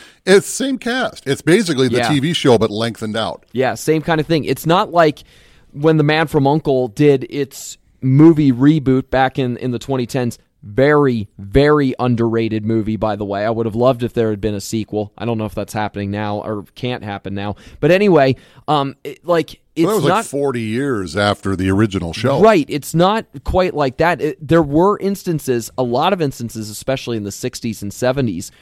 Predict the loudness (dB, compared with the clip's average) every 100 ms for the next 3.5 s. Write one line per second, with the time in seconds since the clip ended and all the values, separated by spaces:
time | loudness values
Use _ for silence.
0 | _ _ _ -2 2 2 0 -2 _ _
1 | _ _ 0 2 4 2 -2 -4 -6 -4
2 | -2 -2 -2 0 2 0 -4 -10 _ -20
3 | -14 4 8 8